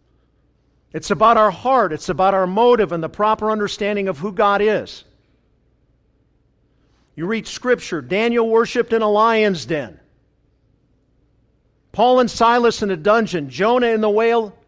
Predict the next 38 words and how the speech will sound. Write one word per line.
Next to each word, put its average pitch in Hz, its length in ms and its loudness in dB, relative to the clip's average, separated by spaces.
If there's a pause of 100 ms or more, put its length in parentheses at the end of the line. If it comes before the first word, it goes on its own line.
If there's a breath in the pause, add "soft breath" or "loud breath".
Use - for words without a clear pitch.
(400)
whale's 214 360 -2
belly. 180 460 2 (1700)
It's - 140 -16
not 277 160 2
about 262 320 2
where, 254 220 4
it's 247 160 -2
about 240 320 2
what. 254 420 0
What 240 220 0
does 269 200 -6
God 233 360 0
require 214 580 -2
us 175 200 -2
in 180 140 -6
worship? 214 500 -4 (1700)
What 196 100 -8
does 240 160 -10
God 240 240 2
ask 277 360 0
of 170 160 -2
you 185 160 -4
in 190 100 -6
worship? 262 540 -6 (4000)
God 233 200 2
is 247 100 0
spirit, 247 480 0
and 202 100 -6
those 240 280 -2
who 226 80 -4
worship 220 420 -2
him 220 200 -2
must 185 280 -2
worship 202 460 -4
in 185 120 -4
spirit 196 420 0
and 165 140 -2
truth. 170 520 -4